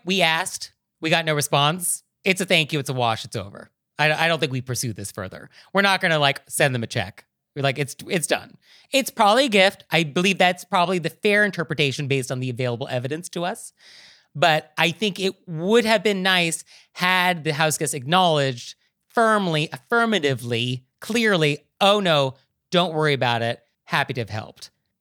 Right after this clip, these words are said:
And I'm just leaving this on your counter as an F Y I. Or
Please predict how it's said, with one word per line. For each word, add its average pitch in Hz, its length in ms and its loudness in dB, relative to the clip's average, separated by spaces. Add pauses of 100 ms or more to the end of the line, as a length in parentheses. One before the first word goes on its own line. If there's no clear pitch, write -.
And 143 120 -2
I'm 143 100 0
just 147 180 -2
leaving 156 420 0
this 135 300 0
on 135 160 0
your 123 100 -4
counter 131 440 -2
as 135 220 0
an 120 80 -6
F 110 160 -6
Y 104 180 -4
I. - 240 -14 (300)
Or 247 440 6